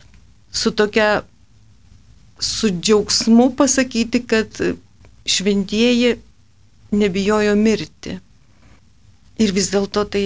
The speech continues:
šimtas vilties istorijų. Man mirtis yra ir buvo,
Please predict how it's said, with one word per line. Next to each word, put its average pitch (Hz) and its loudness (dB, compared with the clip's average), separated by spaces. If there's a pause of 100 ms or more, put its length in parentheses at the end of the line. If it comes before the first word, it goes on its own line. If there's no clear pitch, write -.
(340)
šimtas 170 -4
vilties 254 -2
istorijų. - -8 (1200)
Man 247 4
mirtis 247 2 (120)
yra 208 -8 (340)
ir 196 0
buvo, 220 -4